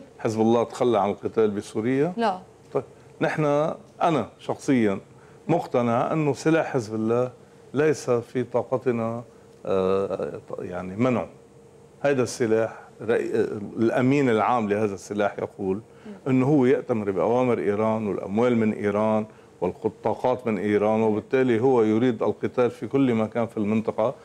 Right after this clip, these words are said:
Speaker 1: حسب ما توجهه إيران.
Speaker 2: طيب.
Speaker 1: أنا في وقف إيران؟
Speaker 2: آه، وصلتوا لهالقناعة؟
Speaker 1: أنا، أنا، أنا عم بحكي، أنا كمواطن لبناني، في وقف إيران؟ طيب، بعطل الحياة العامة بالبلد حتى توافق إيران عن،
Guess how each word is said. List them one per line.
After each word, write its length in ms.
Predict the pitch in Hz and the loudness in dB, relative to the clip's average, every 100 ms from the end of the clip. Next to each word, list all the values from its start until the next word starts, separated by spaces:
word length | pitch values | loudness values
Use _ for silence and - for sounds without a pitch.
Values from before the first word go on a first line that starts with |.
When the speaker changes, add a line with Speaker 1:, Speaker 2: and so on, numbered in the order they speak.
| - | -6
Speaker 1:
حسب 240 | - 151 147 | -4 -2 0
ما 120 | 135 | 0
توجهه 480 | 139 151 127 131 113 | 2 0 2 2 2
إيران. 280 | 104 95 95 | 0 -2 -4
Speaker 2:
طيب. 200 | 214 - - | -6 -4 -2
Speaker 1:
أنا 200 | 170 160 | 0 0
في 240 | 143 160 | 2 4
وقف 340 | 143 139 120 - | 4 2 -2 -2
إيران؟ 320 | 123 131 156 - - - - - - - - | 0 0 -2 -8 -20 -20 -20 -20 -20 -16 -6
Speaker 2:
آه، 120 | 233 | -4
وصلتوا 400 | 208 294 294 269 | -4 -4 -4 -2
لهالقناعة؟ 680 | 220 214 214 190 190 202 214 | 0 -2 -4 -6 -4 0 2
Speaker 1:
أنا، 260 | 220 190 | 4 4
أنا، 300 | 202 196 151 | 2 2 2
أنا 100 | 175 | 0
عم 120 | 135 113 | 0 -2
بحكي، 300 | - - - | -4 0 2
أنا 140 | 160 | 2
كمواطن 540 | - 127 139 147 135 113 | 2 2 2 2 2 0
لبناني، 400 | 104 110 95 90 | 0 0 -2 0
في 180 | 156 | 4
وقف 340 | 156 156 131 - | 4 4 0 0
إيران؟ 340 | 135 135 156 160 - - | 2 2 0 -6 -18 -2
طيب، 260 | 147 117 101 | 0 0 2
بعطل 420 | 135 190 190 160 | 2 2 2 2
الحياة 360 | 143 - 156 160 | 2 0 0 0
العامة 340 | 139 135 151 131 | 0 0 2 0
بالبلد 500 | 127 123 143 123 104 - - - | 0 2 2 2 0 -10 -18 -6
حتى 320 | 143 - 131 - - | -4 -2 -4 -4 -6
توافق 380 | - 143 165 190 | 2 4 2 0
إيران 420 | - 135 143 143 117 | 0 2 2 0 -2
عن، 380 | 113 117 113 | -2 -2 -2